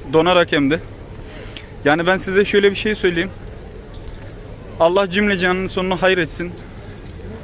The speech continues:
Bu soğuk havalarda, özellikle de kar havalarında sokakta kalan vatandaşlarımız eğer apartmanınızın önünde yatıyorsa kaldırmayın arkadaşlar, kaldırmayın.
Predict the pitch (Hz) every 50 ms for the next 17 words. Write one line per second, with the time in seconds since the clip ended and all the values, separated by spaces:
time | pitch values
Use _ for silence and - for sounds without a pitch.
0 | - - - - - 147 160 165 - 196 190 196 196 - 202 190 190 180 175 175
1 | 165 175 190 196 - - - - - - - - - 151 147 165 175 185 196 -
2 | 202 190 170 190 202 - - - - - - - - - 180 190 196 190 185 185
3 | 170 160 165 160 151 156 170 190 190 - - - - - - - - - - -
4 | - - - - 160 151 175 175 - - 190 175 185 180 180 180 175 170 - 185
5 | 185 180 180 170 - - 170 165 170 185 170 165 165 180 175 170 - 185 170 -
6 | - 185 175 170 175 170 165 185 185 175 175 170 160 160 160 156 - 185 180 -
7 | - 185 175 175 - - - - - - - - 170 170 170 180 185 180 170 151
8 | 127 135 131 - - 147 143 127 120 - - 120 117 - 139 139 143 151 170 160
9 | 127 107 104